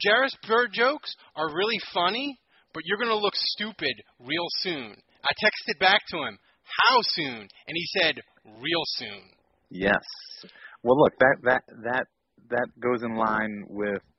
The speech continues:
Speaker 2: what Ian Rappaport last night tweeted to me when I asked him. I mean, I asked him point blank if, uh,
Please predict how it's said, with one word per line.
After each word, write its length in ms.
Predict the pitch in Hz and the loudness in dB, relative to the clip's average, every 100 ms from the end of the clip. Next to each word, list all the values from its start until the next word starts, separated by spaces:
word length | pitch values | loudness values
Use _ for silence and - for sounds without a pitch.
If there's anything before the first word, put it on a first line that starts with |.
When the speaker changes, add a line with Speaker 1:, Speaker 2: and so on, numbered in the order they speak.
| - | -20
Speaker 2:
what 220 | - 104 101 | -6 -4 -4
Ian 240 | 110 107 98 | -4 -4 -2
Rappaport 520 | 101 107 113 - 95 | -2 -2 -4 -2 0
last 180 | 95 95 - | 0 -2 -2
night 160 | 117 95 | -2 -2
tweeted 300 | - 113 104 | -6 -4 -4
to 80 | - | -4
me 120 | 110 156 98 | 2 2 0
when 120 | 95 | -2
I 260 | 107 143 101 | 2 2 0
asked 180 | - 92 | -6 -10
him. 140 | 82 - - - - - | -10 -14 -18 -18 -12 -6
I 60 | |
mean, 120 | 95 | -2
I 100 | 95 107 107 | 0 2 2
asked 160 | 101 - | 0 -6
him 100 | 101 | -8
point 180 | - 104 - | -6 -6 0
blank 240 | 104 113 - | 0 0 -2
if, 240 | - 90 - - - 76 | -4 -4 -6 -14 -10 -6
uh, 360 | 87 87 85 | -4 -4 -4